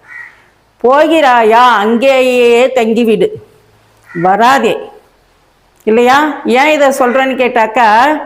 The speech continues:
நம் உணர்வில் ஞான தபோவனரை வாவென்று அழைக்கும் மலை அண்ணாமலைன்னு நானே நேற்றே ஒரு வீடியோ போட்டிருந்தேன்.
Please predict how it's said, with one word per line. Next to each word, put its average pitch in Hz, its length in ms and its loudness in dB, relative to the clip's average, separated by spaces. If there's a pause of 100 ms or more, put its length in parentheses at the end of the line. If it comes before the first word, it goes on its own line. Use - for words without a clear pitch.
(360)
நம் 240 380 2
உணர்வில் 294 720 2 (280)
ஞான 208 420 0
தபோவனரை 294 840 0
வாவென்று 269 460 0
அழைக்கும் 277 400 0
மலை 277 240 2
அண்ணாமலைன்னு 262 560 0
நானே 277 380 0
நேற்றே 254 420 0
ஒரு 285 460 2 (180)
வீடியோ 233 280 0
போட்டிருந்தேன். 214 520 -2